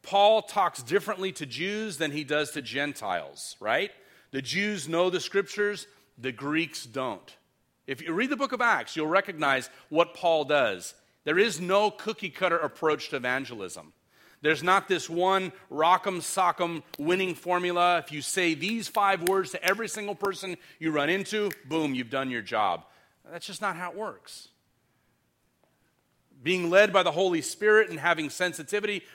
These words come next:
recognizes that different situations call for different means. Now, the gospel never changes and the message never change, changes, but how we communicate that message will change from person to person.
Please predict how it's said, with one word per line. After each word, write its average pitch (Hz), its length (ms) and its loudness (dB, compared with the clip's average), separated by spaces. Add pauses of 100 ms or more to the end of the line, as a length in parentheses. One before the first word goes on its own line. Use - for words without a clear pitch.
(140)
recognizes 180 800 0
that 143 220 4 (1000)
different 180 380 0
situations 190 720 -2
call 180 540 4
for 143 400 2 (360)
different 139 520 -6
means. 123 640 -8
Now, 139 120 2
the 135 100 -2
gospel 175 420 -2
never 143 200 -4
changes 156 520 -8
and 151 80 -6
the 156 40 -6
message 170 400 -8
never 120 220 -8
change, 123 460 -12 (360)
changes, 156 400 -2
but 143 140 -2
how 226 300 4
we 233 160 -2
communicate 165 640 -6
that 117 200 -2
message 123 480 -4 (140)
will 123 140 -10
change 147 540 -4
from 113 180 -10
person 131 440 -8
to 110 120 -14
person. 101 520 -12